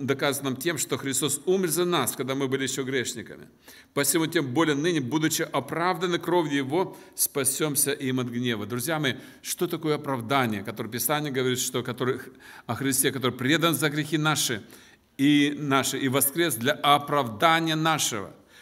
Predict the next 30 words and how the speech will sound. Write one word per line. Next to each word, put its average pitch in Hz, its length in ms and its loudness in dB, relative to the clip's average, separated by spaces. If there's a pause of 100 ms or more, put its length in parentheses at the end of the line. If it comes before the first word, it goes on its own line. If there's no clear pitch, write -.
(200)
И 135 100 2
пя-, 156 280 2
первый 165 320 2
стих 151 260 -2
пятой 160 280 2
главы 139 180 2
говорит: 131 200 0
"Итак, 165 300 2
оправдавшись 156 760 -2
верой, 165 280 2
мы 151 140 0
имеем 151 220 2
мир 151 240 4
с 110 100 -4
Богом 143 480 0 (240)
через 127 260 0
Господа 147 440 2
нашего 135 360 0
Иисуса 131 440 0
Христа, 123 500 -4 (280)
через 156 260 4
которого 160 560 4
и 147 140 4
верой 165 400 4
получили 151 440 0
мы 135 140 2
доступ 127 560 0
к - 40 -16
той 143 120 4
благодати, 131 640 0